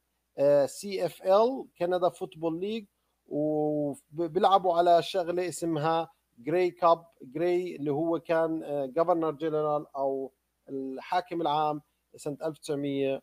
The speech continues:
وتسعة. آه، بدي أتوقف معكم بهذه الصفحة، وغدًا حنشوفكم إن شاء الله في الصفحة اللي بعدها اللي هي سبعة وعشرين، نتحدث عن بعض العلماء ونكمل معكم. شكرًا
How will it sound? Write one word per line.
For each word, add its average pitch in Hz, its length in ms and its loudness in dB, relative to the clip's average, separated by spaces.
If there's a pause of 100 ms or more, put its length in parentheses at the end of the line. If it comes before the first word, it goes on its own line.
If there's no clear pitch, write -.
(140)
وتسعة. - 400 -16 (680)
آه، 135 480 2
بدي 143 480 -4
أتوقف 196 540 0
معكم 190 680 0
بهذه 175 440 2
الصفحة، 180 800 -2
وغدًا 196 380 0
حنشوفكم 202 580 -6
إن 190 80 -4
شاء 190 240 2
الله 185 300 4 (360)
في 170 380 -8
الصفحة - 460 -6
اللي 190 120 -4
بعدها 170 500 2
اللي 160 220 -2
هي 165 40 -6
سبعة 170 260 0
وعشرين، 165 340 -4
نتحدث 160 500 -8
عن 160 180 -6
بعض 156 420 -4
العلماء 147 600 0 (340)
ونكمل 147 560 -4
معكم. 123 360 -6 (420)
شكرًا 196 680 0